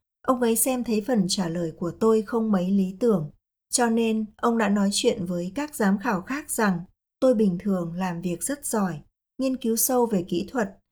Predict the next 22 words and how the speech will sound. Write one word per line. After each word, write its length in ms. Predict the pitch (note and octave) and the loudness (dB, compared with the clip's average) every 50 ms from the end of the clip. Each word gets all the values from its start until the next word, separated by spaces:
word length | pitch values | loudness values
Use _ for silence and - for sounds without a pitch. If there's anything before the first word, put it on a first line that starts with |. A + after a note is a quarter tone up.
| _ _ _ _ - | _ _ _ _ -8
thăng 240 | - B3+ A#3 A3+ G#3+ | -6 -4 -4 -4 -4
chức 160 | - D#4 D4+ | -6 -6 -4
cho 220 | - - B3+ A#3 A3 | -2 -2 -2 -2 -2
tôi 300 | A3+ - A3+ A3+ A3 G#3+ | 0 2 2 4 4 2
là 140 | G3+ F#3 | 0 0
một 160 | F3 E3 E3 E3 | -2 -4 -6 -8
thế 240 | - - F#3 E3+ F3 | -8 -8 -6 -2 -2
mạnh. 340 | G3 A3+ A#3 A3 G3 G3 - _ _ _ _ _ _ _ _ _ _ _ _ | 0 0 0 -2 -2 -4 -6 _ _ _ _ _ _ _ _ _ _ _ _
Cuối 240 | - G#3+ G3+ G3+ G3+ - | 2 4 4 4 2 2
cùng, 320 | - B3 A3 F#3+ F3 D#3+ - - _ _ _ _ _ | 2 4 4 4 2 -2 -6 -12 _ _ _ _ _
tôi 160 | - C4+ B3 | 2 4 4
đã 120 | A#3 A#3 B3 C4+ | 4 4 4 4
vượt 180 | C4 A3+ G3+ - | 4 4 4 2
qua 240 | B3 B3 B3 B3 A#3+ | -2 -2 -2 -2 -4
kỳ 280 | A#3 - A3+ G#3 G3 F#3+ | -6 -2 0 0 0 0
thi 220 | F#3+ A#3+ B3 B3 | 0 -4 -4 -2
lần 260 | A#3 A3 G3+ F#3+ F3+ | 0 0 2 2 2
này." 300 | F3+ F3+ F3+ F3 E3 E3 - _ _ _ _ _ _ _ _ _ _ _ _ _ _ _ _ _ _ _ _ _ _ _ _ _ _ _ | 0 -2 -4 -6 -8 -12 -16 _ _ _ _ _ _ _ _ _ _ _ _ _ _ _ _ _ _ _ _ _ _ _ _ _ _ _
Bốn. 420 | - G3 G3 G3 F#3+ G3 G#3 B3 D4+ - _ _ _ _ _ _ _ _ _ | 0 2 4 6 6 4 4 2 -2 -8 _ _ _ _ _ _ _ _ _
Quản 280 | - A3 G3+ F3 D#3+ | 0 0 0 0 -2
lý 200 | D#3+ F3 F3 F3+ | -4 -4 -4 -4
khoa. 440 | G3 F#3+ - A#3+ A#3 A#3 A#3 A3+ A3+ | -6 -6 -6 -6 -6 -4 -6 -8 -10